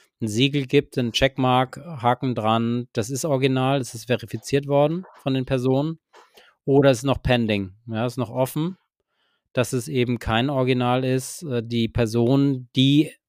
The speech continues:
und das hatte ich auch gerade in der Diskussion mit dem Chris, äh, einem Bekannten von mir, der gesagt hat, "Na ja, okay, wenn du jetzt ein Video erstellst, äh, wo du drauf bist, ähm, und gibst das frei und da ist ein Siegel dahinter, alles klar.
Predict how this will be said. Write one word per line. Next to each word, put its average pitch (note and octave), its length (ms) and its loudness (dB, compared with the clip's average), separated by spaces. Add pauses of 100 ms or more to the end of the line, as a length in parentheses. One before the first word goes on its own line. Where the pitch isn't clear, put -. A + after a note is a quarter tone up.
und C3 220 -4
das - 260 -2
hatte B2 200 0
ich A#2+ 140 -4
auch A#2+ 160 -2
gerade A#2+ 220 2
in A#2 60 0
der A2+ 60 -2
Diskussion A#2 520 -2
mit A2 80 -2
dem A2 80 -4
Chris, - 320 -6 (800)
äh, A#2+ 40 -8
einem A2+ 140 -4
Bekannten B2+ 400 -4
von A2 160 -2
mir, A2+ 320 0 (240)
der G#2+ 540 0
gesagt G#2+ 340 -4
hat, G#2 120 -2
"Na G#2 140 -2
ja, B2 260 2 (560)
okay, B2 360 2
wenn G#2 220 2
du B2+ 160 0
jetzt D3 280 4
ein A2+ 140 -2
Video D#3 260 2
erstellst, C3+ 960 0
äh, C3 320 -4
wo A#2 120 0
du B2+ 160 0
drauf B2 420 2
bist, - 480 0 (440)
ähm, A#2+ 760 0 (180)
und A#2+ 320 -2
gibst - 280 -4
das A2+ 160 -6
frei A2 560 2
und C3+ 80 -2
da B2 80 2
ist A2+ 100 -2
ein A#2 80 -4
Siegel C3 320 -2
dahinter, C3 420 0
alles A2+ 280 -4
klar. A#2+ 420 0